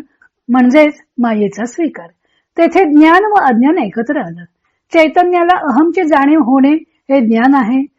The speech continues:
तर आपण बहु व्हावे, विविधतेने नटावे हे कामनेचे स्वरूप हे अज्ञान आहे. चैतन्याने ज्ञानशक्तीचा स्वीकार केला,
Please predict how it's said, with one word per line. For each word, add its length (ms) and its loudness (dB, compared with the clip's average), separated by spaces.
तर 80 2
आपण 320 0
बहु 320 0
व्हावे, 320 2
विविधतेने 720 4
नटावे 420 -2
हे 320 -4
कामनेचे 640 2
स्वरूप 420 0
हे 60 2
अज्ञान 520 -6
आहे. 220 -18
चैतन्याने 640 4
ज्ञानशक्तीचा 840 -2
स्वीकार 400 -2
केला, 300 -2